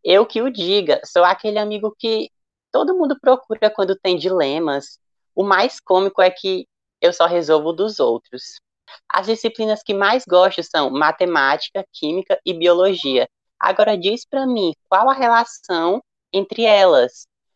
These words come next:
Dentre as opções de cursos que estou mais inclinado a fazer, tem gastronomia, engenharia química e uma tal de engenharia de alimentos. Uma amiga minha disse que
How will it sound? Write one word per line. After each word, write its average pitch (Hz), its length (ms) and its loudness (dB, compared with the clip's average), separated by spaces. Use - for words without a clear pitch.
Dentre 190 280 2
as 254 140 0
opções 190 480 -2
de 180 120 -10
cursos 190 420 -6
que 170 360 -4
estou 160 320 2
mais 151 280 -2
inclinado 180 460 -2
a 147 60 2
fazer, 143 460 0
tem 120 280 -4
gastronomia, 175 920 -2
engenharia 151 600 0
química 180 460 -2
e 185 120 -4
uma 185 260 -2
tal 185 220 -2
de 180 100 -6
engenharia 151 480 -2
de 135 100 -4
alimentos. 143 720 -4
Uma 226 200 -2
amiga 226 340 2
minha 160 460 0
disse 180 360 -2
que 190 400 -6